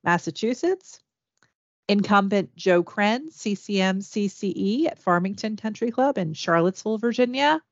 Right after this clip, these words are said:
And Kimberly Clark Warren, C C M, at Saucon Valley Country Club in Bethlehem, Pennsylvania. Congratulations to these four individuals. At the recent L L C, they, uh, recorded their official,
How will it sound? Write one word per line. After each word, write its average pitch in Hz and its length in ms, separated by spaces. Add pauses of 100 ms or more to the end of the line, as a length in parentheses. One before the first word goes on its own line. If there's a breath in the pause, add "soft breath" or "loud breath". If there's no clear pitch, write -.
(560 soft breath)
And 226 360
Kimberly 262 540
Clark 208 360
Warren, 175 440
C 180 200
C 156 240
M, 139 240
at - 140
Saucon 202 480
Valley 185 340
Country 139 340
Club 139 300
in 196 140
Bethlehem, 185 520
Pennsylvania. 147 800 (540 soft breath)
Congratulations 196 880
to 220 320
these 190 240
four - 280
individuals. 190 720 (240 loud breath)
At 202 200
the 202 80
recent 208 400 (260)
L 196 160
L 180 100
C, 294 380
they, 160 440 (300 soft breath)
uh, 151 260 (920)
recorded 220 460
their 170 160
official, 170 920